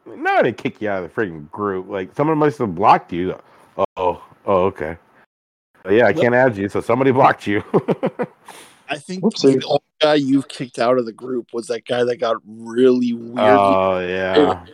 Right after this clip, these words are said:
Speaker 2: Coyotes group in the bubble run.
Speaker 1: Yeah, yeah, I added him. He's, he's a friend from high school, and I don't know what the hell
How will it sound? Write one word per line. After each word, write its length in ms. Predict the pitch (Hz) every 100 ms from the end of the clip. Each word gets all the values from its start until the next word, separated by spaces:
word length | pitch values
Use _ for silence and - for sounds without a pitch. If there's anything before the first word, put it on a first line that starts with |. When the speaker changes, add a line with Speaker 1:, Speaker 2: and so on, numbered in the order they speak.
| _ _ -
Speaker 2:
Coyotes 420 | 123 123 123 120
group 300 | - 117 104
in 60 | 113
the 80 | 101
bubble 340 | 113 117 113
run. 260 | 107 98 95 _ _ _ _ _
Speaker 1:
Yeah, 380 | 104 104 95 92 -
yeah, 440 | 110 107 98 101 -
I 140 | 123
added 300 | 120 113 113
him. 120 | 110 123
He's, 220 | 143 143
he's 200 | 151 151
a 60 |
friend 260 | 135 139 131
from 140 | 113
high 200 | 104 113
school, 460 | 110 - 113 110 104
and 160 | 85 92 _ _ _
I 60 | 107
don't 180 | 107 104
know 80 | 95
what 120 | 92
the 80 | 95
hell 360 | 95 92 95